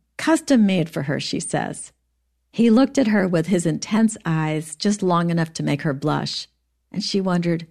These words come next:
"Is he really looking at me?" Idella hadn't been on a date for nearly a decade, and she really didn't know what was going on, but she knew one thing.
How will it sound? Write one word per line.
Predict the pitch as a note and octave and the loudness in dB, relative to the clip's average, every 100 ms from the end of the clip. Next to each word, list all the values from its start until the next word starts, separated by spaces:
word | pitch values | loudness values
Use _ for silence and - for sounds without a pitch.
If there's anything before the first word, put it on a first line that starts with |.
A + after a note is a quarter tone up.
| _ | _
"Is | - - | -10 -4
he | F3+ | -2
really | F#3 B3 C#4 | 2 4 4
looking | F#3 G#3 C4 C4+ | 4 2 4 4
at | A3 | 6
me?" | C4+ D4 C#4+ - _ _ _ _ _ _ _ - | 6 6 4 -2 _ _ _ _ _ _ _ -2
Idella | F3+ G#3 A3+ C#4 | 0 4 4 6
hadn't | D4 G#3 F#3 A3+ G#3 - | 4 2 4 4 4 2
been | F#3 | 0
on | F3 E3 | 0 -2
a | D#3 | -2
date | - F3+ G3+ - | 0 2 2 -4
for | - E3+ | -2 0
nearly | F3+ F#3 F3 D#3+ | 2 2 2 0
a | |
decade, | E3 - G3+ - D3+ - - - _ _ _ | -2 2 0 0 -4 -4 -10 -18 _ _ _
and | - | -2
she | - C4 | 2 4
really | B3 E4+ G#4 F#4 | 6 6 6 6
didn't | B3 A3+ G#3+ | 4 4 4
know | G#3+ A3 | 4 4
what | F#3+ | 4
was | F3+ | 2
going | E3+ F#3 F3 F3+ | 2 2 2 2
on, | E3+ G2 - _ - | 2 -2 -6 _ -10
but | - | -6
she | - A3+ | 0 6
knew | A#3+ A#3+ | 6 6
one | G#3+ G#3 G#3 | 6 6 4
thing. | - - - | 0 -6 -10